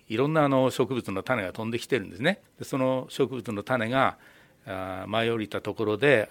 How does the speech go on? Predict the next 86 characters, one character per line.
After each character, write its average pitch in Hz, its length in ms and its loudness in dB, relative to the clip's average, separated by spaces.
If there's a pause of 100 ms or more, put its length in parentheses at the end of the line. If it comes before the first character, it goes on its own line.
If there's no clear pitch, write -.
(100)
新 104 200 0
し - 100 -14
く - 100 -12
芽 95 120 -4
生 104 180 -4
え 95 60 -6
て 123 280 2
植 95 220 -8
物 92 180 -12
が 95 80 -6
生 110 100 -6
え 104 60 -4
て 107 80 -10
い 95 60 -10
く 101 80 -10
ん 101 40 -8
で 95 80 -10
す - 80 -14
け 117 120 -4
れ 107 80 -2
ど 107 80 -6
も、 131 320 2 (580)
一 117 80 -10
体 139 460 4
藤 139 280 -6
沢 165 220 2
の 151 540 2
こ 147 140 2
の 135 340 4 (340)
空 143 200 6
に 104 100 -2
は 98 80 0
ど 135 120 0
ん 196 60 4
な 107 340 6 (140)
種 113 220 0
が 90 80 0
飛 98 120 -6
ん 87 40 -8
で 90 80 -6
い 92 40 -6
る 92 60 -6
の 90 140 -6
か 82 120 -8
っ - 40 -10
て - 180 -14
い 90 560 -10
う - 40 -18
こ - 120 -10
と 95 140 -8
を 87 60 -6
で 87 80 -8
す - 60 -12
ね、 131 240 0 (180)
あ 120 80 -4
ま 135 80 2
り 127 80 -2
調 175 180 2
べ 180 80 2
た 113 180 2
こ 110 160 -6
と 104 80 -2
が 90 120 -2
な 151 160 4
い 135 100 0
の 87 100 -10
で、 90 240 -2 (260)
え 90 180 -10
ー、 - 40 -16
こ 113 80 -4
の 117 80 -2
際 98 260 4
一 95 180 -16
回 104 340 -2
や 104 140 -6
っ - 20 -14
て - 100 -6
み 104 60 0
よ 104 120 4
う 92 40 0
と 87 240 -10
い 92 100 -10
う 90 60 -10
こ - 100 -14
と 101 140 -6
で、 117 260 2